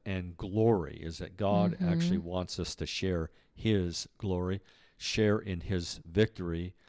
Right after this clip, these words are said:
Speaker 1: enjoy the quality of life that he experiences.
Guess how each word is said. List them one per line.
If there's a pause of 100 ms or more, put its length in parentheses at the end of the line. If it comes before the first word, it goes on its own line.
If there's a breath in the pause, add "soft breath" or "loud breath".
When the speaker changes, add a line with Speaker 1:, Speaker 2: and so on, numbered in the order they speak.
(200)
Speaker 1:
enjoy
the
quality
of
life
that
he
experiences.